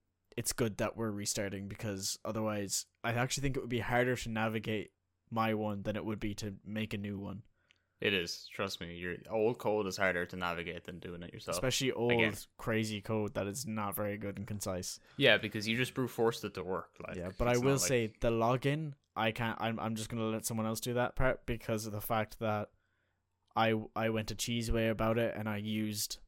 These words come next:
Speaker 1: form settings to literally just type in what the exact username and password was gonna be, so that, like, you know, but we're, now we have to have multiple, so there needs to be a database of logins.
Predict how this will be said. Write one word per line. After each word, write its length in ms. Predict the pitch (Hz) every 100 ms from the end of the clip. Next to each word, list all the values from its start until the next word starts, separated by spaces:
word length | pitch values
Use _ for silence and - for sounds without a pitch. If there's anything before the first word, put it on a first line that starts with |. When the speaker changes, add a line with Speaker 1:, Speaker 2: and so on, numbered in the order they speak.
| _
Speaker 1:
form 360 | - 127 110 110
settings 600 | - 110 117 120 123 - - - _ -
to 220 | 120 - _ - - -
literally 360 | 120 117 113 110
just 180 | 107 -
type 240 | 117 110
in 160 | 113 110
what 200 | 107 -
the 160 | 107
exact 400 | 104 110 101 98 113
username 500 | 110 104 104 104 104
and 100 | 104
password 380 | - 107 - 104
was 160 | 107
gonna 240 | 101 107 101
be, 320 | 104 104 113 - - _ -
so 140 | 110
that, 220 | 101 104 -
like, 180 | 104 98
you 80 |
know, 220 | 104 101 98
but 180 | 113 -
we're, 160 | 110 107 104 - -
now 220 | 117 117
we 160 | 110 107
have 180 | 107 -
to 180 | 110 104
have 500 | 110 101 95 - - _
multiple, 520 | 131 151 120 107 101 - -
so 180 | -
there 160 | 104 107
needs 220 | 110 101
to 80 | 101
be 320 | 107 104 98 - _ _ _ _ _ _ _ -
a 80 | 107
database 560 | 104 101 101 101 98 -
of 460 | 87 85 90 - - - - _ _ -
logins. 560 | 123 117 98 92 -